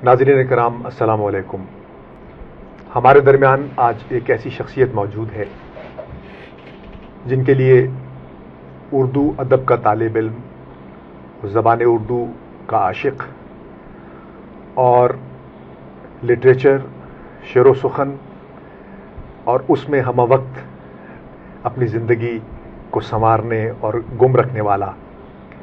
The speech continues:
انسان جو ہے، وہ ہمیشہ چاہتا کہ ڈاکٹر گوپی چند نارنگ کاش کہ وہ ایک دفعہ تشریف لاتے اور ان سے گفتگو ہوتی۔ اردو ادب اور فلسفہ لسان، اردو زبان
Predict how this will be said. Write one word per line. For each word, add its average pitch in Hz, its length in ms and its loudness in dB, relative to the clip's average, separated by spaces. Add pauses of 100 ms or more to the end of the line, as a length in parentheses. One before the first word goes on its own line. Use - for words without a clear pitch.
(200)
انسان 123 420 0
جو 113 140 -2
ہے، 113 60 -2
وہ 110 140 -2 (420)
ہمیشہ - 260 2 (120)
چاہتا 113 320 2 (540)
کہ 113 80 -6
ڈاکٹر 117 380 -2
گوپی 117 220 0
چند 110 220 -2
نارنگ 101 360 -2 (340)
کاش 107 360 2
کہ 120 100 -4
وہ 104 120 -4 (140)
ایک 113 200 -4
دفعہ 120 260 -2
تشریف 110 320 -6
لاتے 98 240 -4
اور 107 100 -6
ان 110 160 -10
سے 110 120 -8
گفتگو 104 360 -10
ہوتی۔ 92 240 -14 (600)
اردو 160 340 8
ادب 175 220 2 (1600)
اور 123 380 2 (340)
فلسفہ 127 340 2
لسان، 123 540 2 (1700)
اردو 131 240 2
زبان 113 400 2